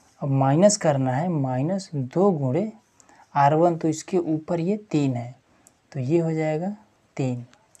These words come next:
ठीक है। तो तीन दूना छः, तो पाँच और माइनस छः क्या हो जाएगा, माइनस वन। अब यहाँ पर क्या है,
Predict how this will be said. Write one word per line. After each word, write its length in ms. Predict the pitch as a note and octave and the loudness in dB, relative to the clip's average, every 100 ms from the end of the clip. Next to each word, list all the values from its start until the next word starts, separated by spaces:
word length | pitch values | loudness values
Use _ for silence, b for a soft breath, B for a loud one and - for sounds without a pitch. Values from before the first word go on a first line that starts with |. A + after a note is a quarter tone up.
| - | -4
ठीक 120 | F#3 | 0
है। 120 | B3+ | 0
तो 80 | G3 | -2
तीन 240 | E3+ F3+ | 0 2
दूना 180 | F#3 F#3+ | 4 4
छः, 340 | F#3 - C#3 A#2+ - b b b b b - | 2 -2 -6 -6 -10 b b b b b -12
तो 60 | D3 | -4
पाँच 380 | - F#3+ A3 | 2 2 4
और 100 | F#3+ | 2
माइनस 420 | F3 D#3 E3+ F#3 - | 2 4 4 4 2
छः 180 | C#3 | -4
क्या 180 | B2 F3 | -4 0
हो 80 | F3 | 2
जाएगा, 260 | F#3 F#3+ G#3+ | 4 4 2
माइनस 580 | E3 C#3+ D3+ G3+ G#3 - | 2 0 0 -2 -4 -6
वन। 260 | C3+ C3 A2+ - - b b b b b | -2 -2 -2 -12 -20 b b b b b
अब 100 | C#3+ | -2
यहाँ 200 | C#3+ D3+ | 2 4
पर 140 | F3+ G3+ | 4 4
क्या 140 | G3+ G3+ | 6 4
है, 220 | A3+ | 2